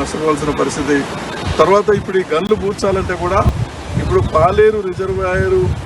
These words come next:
బ్యాక్ వాటర్ తగ్గితే తప్ప, ఆ, మన రంగుల బ్రిడ్జి దగ్గర ఉన్నటువంటి గండి పూడ్చడానికి అవకాశం లేదు. అది అక్కడ ఇంకొకటి ఏంటంటే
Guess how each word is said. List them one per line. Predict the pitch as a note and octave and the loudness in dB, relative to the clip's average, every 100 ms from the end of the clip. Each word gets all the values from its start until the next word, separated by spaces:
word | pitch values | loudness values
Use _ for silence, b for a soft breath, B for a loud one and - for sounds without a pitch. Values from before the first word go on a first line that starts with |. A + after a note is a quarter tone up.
| - | 2
బ్యాక్ | D3 F3 - F3+ | 4 4 0 0
వాటర్ | F3+ F#3 F3+ F3 - | 2 2 2 0 0
తగ్గితే | D#3 G3+ G3+ G#3 | 0 2 2 2
తప్ప, | - - A3+ G#3+ - - - - - - | 2 2 2 0 -4 -2 0 0 -2 2
ఆ, | E3+ E3+ D#3+ | 4 4 0
మన | D#3+ D#3+ D3 | 0 -2 0
రంగుల | E3+ G3+ G#3+ | 2 2 2
బ్రిడ్జి | F#3+ F3+ F#3+ | -2 -10 -8
దగ్గర | F3+ F#3 F3 G3 - - - - | -6 -2 2 4 2 2 2 2
ఉన్నటువంటి | - - - - - - - | 2 2 2 0 2 2 2
గండి | F#3 F#3+ | 0 0
పూడ్చడానికి | F3 E3 D#3 D3+ - C#3 | -2 -2 0 -2 -2 -4
అవకాశం | C3+ C#3 - D3 | -2 -2 0 2
లేదు. | - - - - - - - - - - - | 2 2 0 0 -2 0 2 0 0 0 0
అది | - F3 E3 - | 2 2 2 2
అక్కడ | F#3+ F#3 F3 - - - - - | 2 2 2 0 0 0 0 0
ఇంకొకటి | - G#3 G#3 G3+ | 0 0 0 0
ఏంటంటే | G3 F#3 F#3 G#3+ | 0 0 2 2